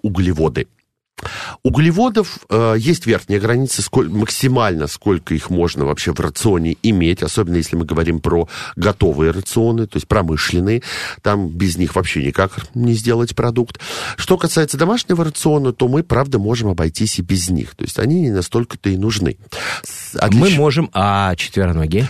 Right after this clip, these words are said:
Speaker 1: Ч-, я говорю как раз про четвероногих. Человек не может. Вот человек как раз без вкусняшек вообще никуда. <laughs>
Speaker 2: Так, ну это в другой программе.
Speaker 1: <laughs> Вот. Что касаемо собак, то здесь нужно понимать, для чего мы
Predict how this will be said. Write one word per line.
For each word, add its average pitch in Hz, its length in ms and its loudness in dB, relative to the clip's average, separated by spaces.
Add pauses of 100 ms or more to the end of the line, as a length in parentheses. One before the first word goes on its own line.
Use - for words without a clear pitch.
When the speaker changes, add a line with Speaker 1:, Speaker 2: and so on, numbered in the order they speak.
(120)
Speaker 1:
Ч-, - 220 0
я 120 200 4
говорю 107 200 0
как - 120 -8
раз 92 120 0
про 87 220 -2
четвероногих. 76 760 -2
Человек 131 460 2
не 107 160 4
может. 85 440 -2 (460)
Вот 110 180 2
человек 117 460 0
как - 220 0
раз 98 260 0 (280)
без 95 440 2 (160)
вкусняшек - 840 -2
вообще 82 400 -2
никуда. 90 480 0
<laughs> - 60 -10 (580)
Speaker 2:
Так, - 180 2
ну 143 80 6
это 165 220 2
в - 20 0
другой 147 320 4
программе. 104 560 0 (360)
Speaker 1:
<laughs> 185 340 2
Вот. 143 280 2 (320)
Что - 240 2
касаемо 160 460 2
собак, 165 540 -2
то 139 360 4
здесь 117 760 0
нужно 120 480 0
понимать, 123 380 0
для 110 120 0
чего 127 300 0
мы 110 260 0